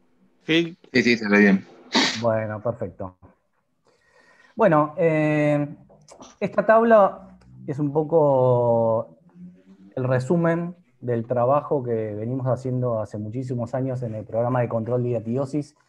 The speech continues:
Speaker 3: y, y creo que,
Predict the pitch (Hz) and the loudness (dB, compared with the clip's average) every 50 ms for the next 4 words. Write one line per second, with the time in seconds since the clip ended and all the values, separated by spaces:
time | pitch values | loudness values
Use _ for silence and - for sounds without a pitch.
0 | _ _ _ _ _ _ _ _ _ _ _ - 120 120 113 113 113 107 107 101 | _ _ _ _ _ _ _ _ _ _ _ -12 -8 -6 -6 -6 -6 -6 -8 -10
1 | 98 95 95 _ _ _ _ _ _ _ - 113 110 - 117 127 123 117 120 117 | -12 -12 -16 _ _ _ _ _ _ _ -18 -14 -10 -6 -4 -2 -2 -2 -4 -4
2 | 117 110 110 110 104 104 101 101 - _ _ | -4 -4 -6 -8 -10 -12 -14 -18 -20 _ _